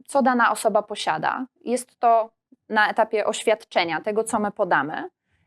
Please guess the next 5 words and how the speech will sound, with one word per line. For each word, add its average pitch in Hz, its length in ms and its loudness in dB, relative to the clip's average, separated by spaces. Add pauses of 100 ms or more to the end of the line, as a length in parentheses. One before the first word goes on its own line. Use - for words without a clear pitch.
(120)
I 233 320 -4 (140)
jeżeli 226 920 0
coś - 460 -4
wzbudzi 196 720 -2
wątpliwość 185 1040 -4